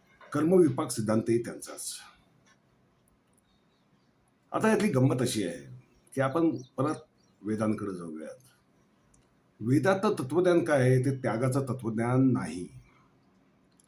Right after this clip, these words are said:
वेदातलं तत्वज्ञान हे ब्रह्मचर्याचं तत्वज्ञान नाही, अहिंसेचं तर अजिबात नाही. लक्षात घ्या, यज्ञामध्ये सुद्धा ते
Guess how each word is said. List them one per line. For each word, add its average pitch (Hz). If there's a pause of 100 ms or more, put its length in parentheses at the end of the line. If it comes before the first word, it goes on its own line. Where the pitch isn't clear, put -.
(420)
वेदातलं 185
तत्वज्ञान 175
हे 175
ब्रह्मचर्याचं 139
तत्वज्ञान 131
नाही, 98
अहिंसेचं 139
तर 160
अजिबात 123
नाही. 87 (1600)
लक्षात -
घ्या, - (2750)
यज्ञामध्ये 170
सुद्धा 120
ते 117